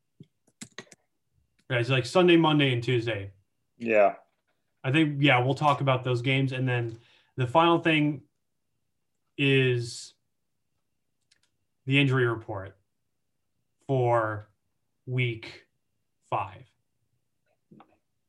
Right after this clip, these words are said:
Speaker 1: All right, let's get into the Bill O'Brien firing. What are your thoughts?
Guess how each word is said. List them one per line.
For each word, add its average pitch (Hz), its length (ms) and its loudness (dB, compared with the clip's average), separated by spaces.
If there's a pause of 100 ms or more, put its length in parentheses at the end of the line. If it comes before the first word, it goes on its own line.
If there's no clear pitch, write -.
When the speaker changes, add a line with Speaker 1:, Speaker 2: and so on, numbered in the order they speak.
(840)
Speaker 1:
All 147 100 2
right, 120 220 2 (420)
let's 170 360 0
get 196 200 4
into 165 600 2
the 117 500 0 (160)
Bill 156 220 2
O'Brien 135 500 0
firing. 117 560 -2
What 135 160 2
are 135 60 2
your 131 160 0
thoughts? 107 500 -8